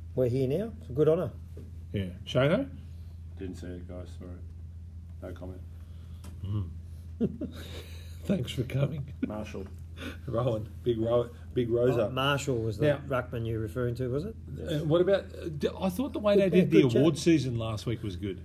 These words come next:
Speaker 2: They, they jammed all the awards on one night. The Coaches Association, the Players Association, um, the All-Australian team, the Rising Star, the whole lot.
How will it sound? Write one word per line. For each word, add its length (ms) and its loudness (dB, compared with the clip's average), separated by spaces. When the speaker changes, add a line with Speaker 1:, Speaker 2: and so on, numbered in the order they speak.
Speaker 2:
They, 140 2
they 280 -4
jammed 340 -2
all 200 2
the 120 4
awards 380 2
on 120 -2
one 200 -4
night. 320 -4
The 100 -8
Coaches 400 0
Association, 920 -4
the 60 -10
Players 340 -4
Association, 960 -6
um, 600 -4
the 120 2
All-Australian 640 0
team, 480 -4
the 120 -4
Rising 400 0
Star, 420 -4
the 80 -6
whole 160 -2
lot. 240 -4